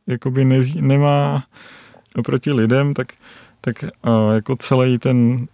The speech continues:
celý to, jak tam jako tečou informace kam a kdy, tak je jako hodně jiný.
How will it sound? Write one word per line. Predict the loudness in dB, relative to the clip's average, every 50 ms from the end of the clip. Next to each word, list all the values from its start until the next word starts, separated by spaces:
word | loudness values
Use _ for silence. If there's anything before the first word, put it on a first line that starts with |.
| _ _
celý | -14 -6 -4 -2 -2 -2 -6 -4
to, | -2 0 0
jak | 0 0 -2
tam | _ -2 0 0 0
jako | 0 -2 -4 -4
tečou | -2 -2 -2 -2 -2 -2 -2 0
informace | 2 0 0 2 0 0 0 0 -2 -2 -4 -6 -4
kam | -2 0 0 0
a | 0 0
kdy, | 0 2 0 0 0
tak | -2 -4 -6 -4 -4
je | -6
jako | -4 -2 -2 -2
hodně | 0 0 0 0 0
jiný. | 2 2 4 4 4 4 2